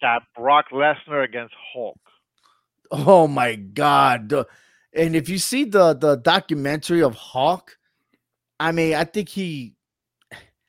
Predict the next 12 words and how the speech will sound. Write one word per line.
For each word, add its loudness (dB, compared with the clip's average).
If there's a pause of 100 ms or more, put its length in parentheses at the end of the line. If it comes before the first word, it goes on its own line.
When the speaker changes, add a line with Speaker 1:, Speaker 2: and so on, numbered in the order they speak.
(160)
Speaker 2:
I -4
gotta 4
look 2
at 2
these -6
pictures. -4
Who, -6 (160)
who, -6
who -6
is -6
bigger, -4
him -4